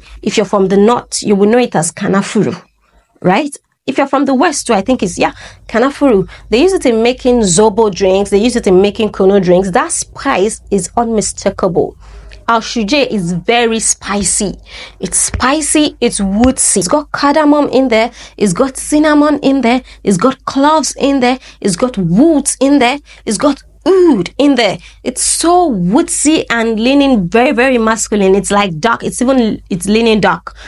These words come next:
with how concentrated it is. It's potent, guys. If you're not ready, if you're not a lover of very strong scents, don't dabble into Al Shujay. Al Shujay,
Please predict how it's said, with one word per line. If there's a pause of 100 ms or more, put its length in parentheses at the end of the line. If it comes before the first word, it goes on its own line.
(220)
with
how
concentrated
it
is.
It's (220)
potent,
guys. (320)
If
you're
not
ready,
if
you're
not
a (520)
lover
of
very
strong
scents,
don't
dabble
into
Al
Shujay. (400)
Al
Shujay,